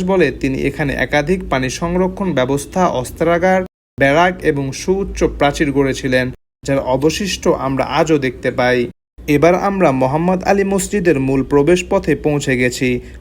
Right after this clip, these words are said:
গভীর বাদামি কাঠের দরজাগুলোতে সূক্ষ্ম আরবি খোদাই,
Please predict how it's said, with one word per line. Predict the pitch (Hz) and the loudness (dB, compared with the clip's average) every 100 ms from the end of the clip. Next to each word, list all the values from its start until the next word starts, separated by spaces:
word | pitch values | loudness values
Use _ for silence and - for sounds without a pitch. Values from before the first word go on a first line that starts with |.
| - | -2
গভীর | 135 156 202 165 | 2 4 4 2
বাদামি | 120 123 143 180 185 | 2 2 2 0 2
কাঠের | 190 185 180 127 | 0 2 2 4
দরজাগুলোতে | 127 127 156 160 185 180 151 | 2 2 2 2 2 2 0
সূক্ষ্ম | - - 202 - 175 | 0 -4 -6 -2 0
আরবি | 135 139 131 | 0 0 -2
খোদাই, | - 131 127 127 | -4 -2 2 2